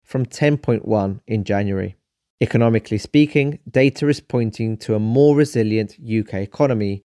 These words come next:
with the possibility that the U K economy could in fact grow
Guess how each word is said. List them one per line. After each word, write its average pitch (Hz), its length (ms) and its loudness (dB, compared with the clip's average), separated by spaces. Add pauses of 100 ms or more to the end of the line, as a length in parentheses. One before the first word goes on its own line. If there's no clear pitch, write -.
(120)
with 117 140 0
the - 40 -2
possibility 139 680 0
that 110 160 -4
the 113 80 -6
U 127 160 -2
K 147 160 0
economy 117 540 -2 (160)
could 139 180 2
in 151 80 4
fact - 500 -4
grow 131 560 2